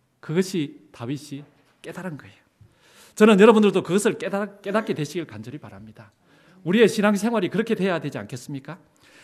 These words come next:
그런 신앙 생활을 여러분 정말 살고 싶습니까?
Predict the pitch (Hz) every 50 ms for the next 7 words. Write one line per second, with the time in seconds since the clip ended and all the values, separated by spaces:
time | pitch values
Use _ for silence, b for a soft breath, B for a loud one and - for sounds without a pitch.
0 | b b b b 220 220 240 262 254 247 247 247 - - - - 196 202 220 220
1 | 226 214 - 226 240 226 208 190 175 156 147 180 196 180 180 - - 156 196 220
2 | 208 - - 202 196 202 - - - - 208 202 190 - 208 -